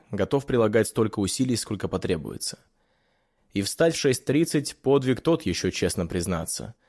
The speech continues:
Как зомби бреду умываться, но даже ледяная вода особо не спасает. Одеваюсь и выхожу, знаю, что тянуть нельзя,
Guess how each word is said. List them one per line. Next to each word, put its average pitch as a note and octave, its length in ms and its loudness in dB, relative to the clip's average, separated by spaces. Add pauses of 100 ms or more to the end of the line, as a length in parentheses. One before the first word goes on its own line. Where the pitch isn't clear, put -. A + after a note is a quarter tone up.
(480)
Как A#2+ 160 2
зомби D3 320 4
бреду A2+ 320 0
умываться, A2+ 600 2
но G#2 100 0
даже A2 220 2
ледяная G#2+ 400 2
вода G2+ 300 2
особо F#2+ 340 0
не F2+ 100 0
спасает. - 640 -6 (500)
Одеваюсь C#3+ 500 4
и C#3 40 -4
выхожу, B2 580 2 (160)
знаю, A2+ 400 2
что A#2 140 -4
тянуть A2+ 320 0
нельзя, G#2 520 2